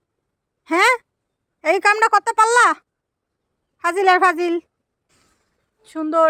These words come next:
একটা জবা ফুল ফুটিছে আজকে। ছাদে আসলে একদম যাইতে মন চায় না, এই হইল তার আর একটা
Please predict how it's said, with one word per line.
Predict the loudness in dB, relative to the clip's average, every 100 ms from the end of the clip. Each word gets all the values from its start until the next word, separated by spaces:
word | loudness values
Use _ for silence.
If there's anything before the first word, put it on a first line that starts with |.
| 0
একটা | -6 -10 -8
জবা | -6 -8 -10
ফুল | -14 -16
ফুটিছে | -20 -18 -14 -14 _ _ _ _ _ _ _ _ _ -20
আজকে। | -20 -16 -16 -16 _ _ -20 -20 -20 _ _ _ _ _ _
ছাদে | -14 -10 -8 -8
আসলে | -8 -10
একদম | -8 -10 -8
যাইতে | -10 -10 -14
মন | -14 -12
চায় | -12 -12
না, | -16 _ _ _ _ _ _ _
এই | -14 -8
হইল | -6 -6 -6
তার | -6 -4
আর | -6
একটা | -8